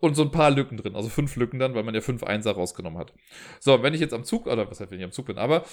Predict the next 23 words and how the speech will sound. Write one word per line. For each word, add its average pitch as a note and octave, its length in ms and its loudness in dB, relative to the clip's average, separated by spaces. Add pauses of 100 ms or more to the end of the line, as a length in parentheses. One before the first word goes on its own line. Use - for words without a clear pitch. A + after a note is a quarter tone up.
(400)
ähm, C#3 380 -2
wenn C3+ 80 2
man C#3 80 0
dann C3 100 0
spielt, A3 440 -4
hat D3+ 180 -2
man E3 160 -2
immer D3 180 0
genau C#3 220 0
eine B2+ 240 0
Zugmöglichkeit A2 680 -4
im A2+ 80 -6
Prinzip A2+ 300 -6
und A2 100 -4
manchmal C3 500 4
so A#2 120 0
eine A#2 200 2
alternative A2+ 520 -2
Zugmöglichkeit. G#2 640 -4
Und A2+ 80 -8
zwar C3 180 2
kann E3+ 220 2
ich G3+ 160 -4